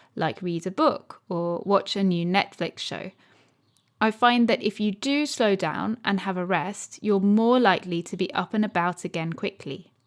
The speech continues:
To be up and about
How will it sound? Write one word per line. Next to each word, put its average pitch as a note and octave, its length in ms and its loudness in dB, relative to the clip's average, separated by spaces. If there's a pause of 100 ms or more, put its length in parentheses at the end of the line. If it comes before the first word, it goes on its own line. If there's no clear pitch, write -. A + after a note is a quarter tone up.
(1040)
To - 120 2
be A#3+ 280 0
up - 320 0
and G3+ 160 2
about F#3 600 0